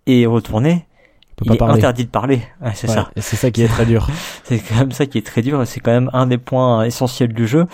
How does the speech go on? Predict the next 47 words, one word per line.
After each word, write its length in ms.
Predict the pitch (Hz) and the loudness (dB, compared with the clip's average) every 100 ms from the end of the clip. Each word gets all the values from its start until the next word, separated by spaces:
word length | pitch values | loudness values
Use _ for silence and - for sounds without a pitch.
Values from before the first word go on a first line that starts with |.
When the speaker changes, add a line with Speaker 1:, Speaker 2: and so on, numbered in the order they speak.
| - - - - | -8 -14 -14 -4
Speaker 1:
Euh, 280 | 104 104 104 | 0 2 2
la 100 | 113 | 0
communication 480 | 123 127 127 135 156 | 0 -2 0 -2 -2
est 100 | 120 | -2
interdite 480 | 147 - 139 160 139 | -2 0 -2 -2 -6
une 40 | |
fois 120 | 120 165 | -4 -4
qu'on 140 | 131 | -4
a 40 | |
retourné 260 | 120 - 143 | -4 -4 -4
le 40 | |
sablier 500 | 135 123 110 110 160 - 139 | -2 -4 -2 -2 -4 -6 -12
et 60 | 120 | -8
qu'on 160 | 120 117 | -4 -2
a 40 | |
lancé 240 | 123 123 | -2 -2
la 80 | 151 | -4
partie. 320 | 131 - - | -4 -8 -10
Donc 220 | 101 107 139 | -8 -4 0
au 80 | |
début, 180 | 127 131 | 0 0
on 140 | 160 127 | -2 -2
peut 180 | 120 | -4
se 60 | 110 | -2
dire, 180 | 131 131 | -2 -4
bon, 80 | 117 | -2
bah, 120 | 107 | -2
voilà, 180 | 113 120 | 0 0
on 40 | |
va 80 | 107 | 0
faire 180 | - 98 | -2 -6
ci, 160 | - 127 | -6 -6
on 40 | |
va 60 | 104 | -4
faire 200 | - - | -6 -2
ça. 260 | 151 165 - - - - | 0 0 -4 -20 -20 -12
Sauf 200 | 127 - | -8 -2
qu'au 100 | 127 | 0
début, 160 | 120 | 0
on 100 | 151 | 0
a 80 | 113 - | 0 -2
une 140 | 165 | -6
seule 240 | 151 120 107 | -2 -4 -4
tuile 300 | - 147 165 - _ | -6 -6 -6 -12 _
qui 120 | - 120 | -14 -10
est 20 | |
installée. 440 | 104 - 113 160 | -6 -2 0 0